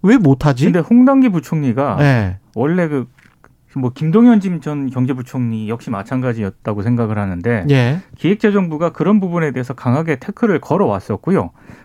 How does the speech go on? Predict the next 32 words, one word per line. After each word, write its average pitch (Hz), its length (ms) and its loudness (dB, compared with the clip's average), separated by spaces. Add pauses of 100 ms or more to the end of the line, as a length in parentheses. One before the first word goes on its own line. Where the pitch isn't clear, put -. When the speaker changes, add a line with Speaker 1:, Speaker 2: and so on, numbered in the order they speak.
Speaker 2:
그때도 247 560 2
민주당 196 500 2
지지자들은 151 720 -2 (240)
"아니, 220 220 4
왜 240 120 6
기획재정부 269 800 0
하나를 170 300 -2
컨트롤 220 340 0
못하냐"라는 139 640 0
불만을 143 380 -2
제기를 117 320 -4
했었고 131 500 -2 (340)
정-, 180 280 2
심지어 247 340 4
정세균 240 480 2
전 226 140 4
총리 175 240 -2
같은 165 260 -2
경우에는 139 540 2 (460)
"여기가 202 340 2
기재부의 220 540 2
<laughs> - 40 2
나라냐"라는 131 800 2
불만까지 139 480 -2
쏟아낸 147 440 0
적이 120 160 0
Speaker 1:
그렇죠. 165 180 4
Speaker 2:
있거든요. 101 420 -2
네. 101 260 -8
Speaker 1:
예. 123 440 2
근데 233 260 2
지금 170 400 0